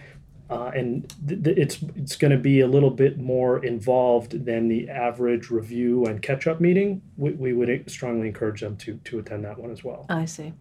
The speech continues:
Speaker 2: So why is it important to have both spouses engaged?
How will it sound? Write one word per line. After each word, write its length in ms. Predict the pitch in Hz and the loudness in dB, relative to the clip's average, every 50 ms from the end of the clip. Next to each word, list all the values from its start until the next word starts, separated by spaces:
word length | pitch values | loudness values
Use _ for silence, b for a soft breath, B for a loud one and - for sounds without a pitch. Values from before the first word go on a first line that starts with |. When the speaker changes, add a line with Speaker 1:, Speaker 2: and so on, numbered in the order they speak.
| - B B B B B B B - | -20 B B B B B B B -6
Speaker 2:
So 120 | - 226 | -2 2
why 120 | 220 247 | 4 4
is 100 | 269 294 | 4 4
it 100 | 302 262 | 4 2
important 480 | 262 262 - - 254 233 - 233 240 226 | 2 2 2 0 0 0 0 0 0 0
to 60 | 233 | 0
have 140 | 196 170 - | -2 -2 -2
both 180 | 175 160 160 160 | -2 -4 -4 -6
spouses 520 | - - 175 147 143 - - 135 135 - | -6 -6 -6 -4 -4 -6 -8 -10 -10 -8
engaged? 640 | 151 143 143 143 156 160 160 147 - - - - | -6 -6 -6 -6 -8 -10 -10 -10 -12 -16 -16 -18